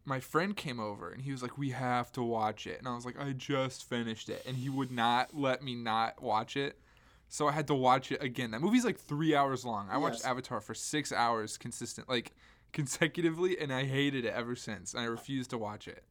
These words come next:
Speaker 2: I think that gives you a free pass to not watch one of the new Avatar movies.
Speaker 1: <laughs>
Speaker 2: But you have to watch the other three.
Speaker 1: But yeah, so I, uh, I, I may check, I may pick it out again, like, 'cause I kinda wanna see what these, these movies are gonna become,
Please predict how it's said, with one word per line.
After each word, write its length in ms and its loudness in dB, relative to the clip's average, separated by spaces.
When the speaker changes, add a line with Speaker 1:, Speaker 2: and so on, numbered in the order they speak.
Speaker 2:
I 80 -6
think 260 -2
that 220 2
gives 320 0
you 360 4
a 200 -2
free 260 -2
pass 480 0
to 140 -6
not 340 0
watch 420 0
one 380 0
of 140 0
the 80 0
new 240 0
Avatar 420 -2
movies. 540 -10
Speaker 1:
<laughs> 180 4
Speaker 2:
But 300 2
you 80 6
have 100 0
to 80 2
watch 320 2
the 100 0
other 200 2
three. 320 -8
Speaker 1:
But 100 0
yeah, 280 4
so 240 0
I, 260 2
uh, 420 0
I, 240 0
I 80 0
may 180 4
check, 300 0
I 80 2
may 140 2
pick 240 -2
it 80 2
out 180 4
again, 420 -4
like, 300 -8
'cause 160 -4
I 60 2
kinda 320 2
wanna 360 4
see 220 -4
what 200 0
these, 340 -2
these 220 -4
movies 300 -2
are 60 -4
gonna 140 -4
become, 560 -4